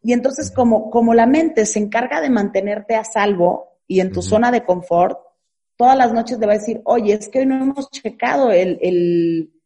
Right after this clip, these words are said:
Speaker 1: el teléfono.
Speaker 2: Ujú.
Speaker 1: Es que hoy no has jugado lo suficiente".
Speaker 2: Claro.
Speaker 1: Y evidentemente eso, primero, no va a tener una comunicación certera con sus papás,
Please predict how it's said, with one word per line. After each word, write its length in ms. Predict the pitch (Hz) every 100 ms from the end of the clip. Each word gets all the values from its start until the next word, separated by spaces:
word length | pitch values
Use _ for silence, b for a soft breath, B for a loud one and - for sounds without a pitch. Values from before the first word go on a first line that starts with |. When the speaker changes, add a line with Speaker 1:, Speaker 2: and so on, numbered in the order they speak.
| _ _ _
Speaker 1:
el 140 | - 185
teléfono. 1120 | 208 240 240 _ _ _ - 185 160 151 -
Speaker 2:
Ujú. 380 | 92 95 98 -
Speaker 1:
Es 120 | - -
que 100 | 262
hoy 160 | 262 269
no 80 |
has 140 | 262 262
jugado 400 | 262 233 240 254
lo 80 | 202
suficiente". 840 | - 175 170 240 240 170 147 _ _ _ _ _ _ _ _ _ _ _ -
Speaker 2:
Claro. 240 | - 90 233
Speaker 1:
Y 140 | 247
evidentemente 920 | 233 - - - - 330 285 254 233
eso, 320 | 226 233 262
primero, 460 | - 226 269 311 349
no 160 | 262 254
va 80 |
a 60 | 254
tener 160 | 240 226
una 240 | 226 233 -
comunicación 1000 | 190 185 185 180 185 196 214 233 - _ _ _ _ _ _ _
certera 580 | - 180 175 208 202 202
con 120 | 175
sus 140 | -
papás, 480 | - 165 165 - -